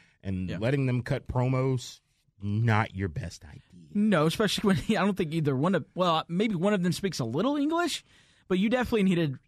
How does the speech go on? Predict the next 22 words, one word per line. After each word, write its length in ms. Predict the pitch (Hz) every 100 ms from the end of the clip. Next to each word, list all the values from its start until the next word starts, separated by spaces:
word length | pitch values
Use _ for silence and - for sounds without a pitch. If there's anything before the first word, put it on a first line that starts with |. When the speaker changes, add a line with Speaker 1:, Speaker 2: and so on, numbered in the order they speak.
| -
Speaker 2:
somebody 540 | - 208 196 151 147 117
with 380 | 98 143 156
them. 300 | 113 107 113 - - _ -
But 260 | 170 160 -
I, 100 | 165 - - _ _ _ _ -
to 80 | 233
me, 220 | 370 359
they 140 | 220 202
almost 340 | 240 240 143
drug 280 | 156 165 160
it 80 | 131
out 180 | 151
a 20 | 135
little 240 | 151 143
too 240 | - 143
long. 340 | 151 156 160 156
It 80 | 135
was 140 | 127
like, 300 | 147 117 101 _ _ 156
the 200 | 135 147
minute 440 | 160 269 294 196
that 340 | 180 160 143